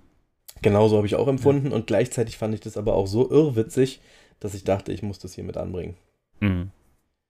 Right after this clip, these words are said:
Speaker 1: Genau.
Speaker 2: Völlig, völlig richtig, völlig richtig.
Speaker 1: Aber ich schütze mein Kind einfach durch Selbstbewusstsein und durch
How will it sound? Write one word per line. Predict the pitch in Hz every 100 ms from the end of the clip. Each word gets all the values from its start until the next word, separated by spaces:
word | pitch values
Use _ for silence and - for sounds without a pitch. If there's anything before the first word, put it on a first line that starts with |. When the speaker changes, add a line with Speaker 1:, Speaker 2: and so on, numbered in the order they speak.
| _ - -
Speaker 1:
Genau. | 220 233 170
Speaker 2:
Völlig, | - 131 -
völlig | - 127 139 123
richtig, | 123 - 98 -
völlig | 104 98 98
richtig. | 92 - 107 - _ _ _ _ _ -
Speaker 1:
Aber | 98 101
ich | 98
schütze | 113 - 95
mein | 87
Kind | 82 90 85
einfach | 87 - _
durch | 92 87
Selbstbewusstsein | 92 90 92 87 - 85 82
und | 85 82 - _ _ _ _ _ _ _ _ _ _ _
durch | 101 90 90 85 85 - -